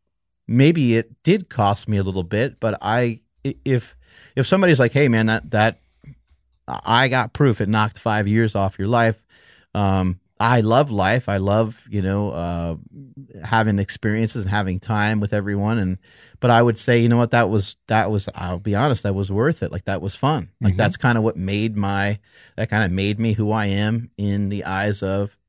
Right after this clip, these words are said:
Speaker 1: fans and stuff like that. It didn't, uh, it's not my identity personally, but it's my identity, identity outwardly to, uh, having built up Slingshot and some of these other things. So it's like,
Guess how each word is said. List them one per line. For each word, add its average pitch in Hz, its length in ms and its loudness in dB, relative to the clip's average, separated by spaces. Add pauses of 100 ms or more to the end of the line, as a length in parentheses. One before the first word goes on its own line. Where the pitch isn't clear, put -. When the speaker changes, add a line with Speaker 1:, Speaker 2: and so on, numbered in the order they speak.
(100)
Speaker 1:
fans 120 460 -4
and 90 120 -8
stuff - 260 -10
like 87 160 -10
that. 80 180 -10
It 90 100 -8
didn't, 117 240 -2 (520)
uh, 95 460 0 (120)
it's 113 120 -6
not 127 120 2
my 110 200 4
identity 95 600 2
personally, 110 720 -2
but 101 100 -4
it's 98 120 -6
my 101 160 0
identity, 98 440 -2 (260)
identity 101 600 0
outwardly 95 500 -2
to, 98 380 -4 (560)
uh, 98 200 -4
having 110 340 0
built 104 320 -4
up 101 240 -2
Slingshot 101 720 -2
and 92 320 -6
some 98 180 -4
of 95 40 -2
these 90 140 -4
other 98 180 -2
things. 98 340 -2
So 90 240 -6 (580)
it's - 220 0
like, 104 260 2